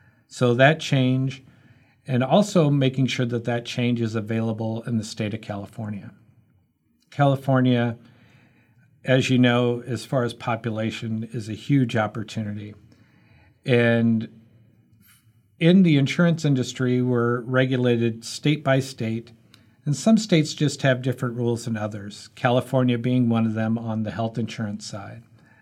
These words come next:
But we are very proud that we've looked at that state, we've looked at the rules, and we're able to offer this not only in California,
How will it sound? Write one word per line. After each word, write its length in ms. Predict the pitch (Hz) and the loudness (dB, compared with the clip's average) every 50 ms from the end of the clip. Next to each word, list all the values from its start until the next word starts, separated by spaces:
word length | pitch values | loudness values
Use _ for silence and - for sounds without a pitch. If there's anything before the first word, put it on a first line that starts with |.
| _ _ _ _ _ _ _ _ _ _ | _ _ _ _ _ _ _ _ _ _
But 160 | 143 143 143 | -4 -2 2
we 140 | 139 135 147 | 2 2 4
are 180 | 160 175 175 | 4 4 4
very 380 | 151 123 139 147 160 165 156 147 | 4 4 2 4 6 6 4 4
proud 600 | - - - 127 120 117 117 113 117 113 113 117 - - - - - _ _ _ _ | 0 0 2 2 2 4 2 0 0 -2 -4 -8 -14 -18 -20 -20 -20 _ _ _ _
that 200 | 135 127 123 123 | -6 -4 -4 -2
we've 400 | 120 117 113 117 117 113 - - - | 0 2 2 2 2 0 -4 -8 -8
looked 380 | 127 123 151 175 170 175 - 160 | -2 2 2 2 2 0 -2 0
at 200 | 139 127 127 - | 0 0 0 0
that 220 | 123 113 113 - | -2 -2 -2 -4
state, 520 | - - - - 101 101 104 113 - - - _ _ _ _ | -10 -14 -12 -12 -10 -10 -10 -12 -14 -16 -20 _ _ _ _
we've 280 | 139 123 120 117 113 | -2 -2 -2 -2 -2
looked 340 | 113 123 143 160 165 160 - | -2 -2 -2 -2 -2 -2 -4
at 400 | 147 123 123 120 120 120 - - - - | -2 -2 -2 -2 -6 -8 -14 -20 -16 -12
the 160 | 147 123 120 | -6 -4 -4
rules, 580 | 117 117 113 107 107 104 107 110 107 - - - - - | -2 -2 -4 -4 -6 -8 -10 -12 -14 -16 -18 -20 -10 -6
and 180 | 127 120 120 | -2 0 0
we're 140 | 120 120 120 | 0 -2 -2
able 280 | 131 131 131 135 139 131 | -2 -2 -2 -2 -4 -4
to 240 | - - 131 127 | -2 -4 -4 -4
offer 580 | 123 123 120 117 - - 123 117 117 117 117 - - _ _ | -2 -4 -4 -4 -4 -4 -4 -4 -4 -4 -6 -10 -16 _ _
this 480 | 147 123 120 120 123 120 - - - - - _ _ _ _ _ _ _ _ _ _ _ | -6 -4 -2 -2 -2 -4 -8 -14 -16 -18 -20 _ _ _ _ _ _ _ _ _ _ _
not 320 | 131 127 127 131 135 135 143 | -2 2 2 2 2 0 0
only 320 | 147 156 160 160 151 147 | 0 2 2 2 2 2
in 100 | 143 131 | 0 -2
California, 880 | - - 120 120 123 123 123 - - 117 110 107 110 107 107 110 110 | -2 -4 -4 -4 -4 -4 -6 -4 -4 -2 -2 -2 -4 -6 -8 -10 -12